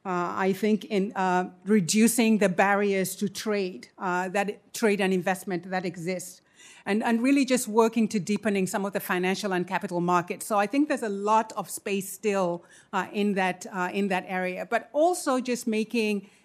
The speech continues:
American, uh, companies comfortable with the sense that,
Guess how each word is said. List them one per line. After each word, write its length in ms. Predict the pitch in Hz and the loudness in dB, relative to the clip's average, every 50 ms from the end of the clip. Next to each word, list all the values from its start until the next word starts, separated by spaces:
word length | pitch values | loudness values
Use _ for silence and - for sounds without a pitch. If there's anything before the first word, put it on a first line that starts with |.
| _ | _
American, 580 | - 196 196 196 208 214 214 - 220 202 185 185 - _ - - | -4 -2 0 2 2 2 0 0 -2 -4 -4 -6 -10 _ -4 -2
uh, 140 | 202 190 | -2 -2
companies 680 | 190 - 226 208 214 - 220 196 185 190 226 226 - - _ _ _ _ _ _ _ | 0 0 0 0 0 0 -2 -2 -4 -4 -6 -8 -10 -10 _ _ _ _ _ _ _
comfortable 680 | - - 269 294 277 - - 330 247 254 208 190 185 180 | 0 2 2 2 2 0 -2 -2 0 2 2 2 2 0
with 160 | 196 190 190 | -2 -2 -2
the 80 | 208 185 | -2 -4
sense 460 | 190 - - 226 214 226 220 - - | -2 -2 0 0 2 2 0 0 -2
that, 440 | 220 214 196 190 185 185 - - | -2 0 0 2 0 0 -2 -6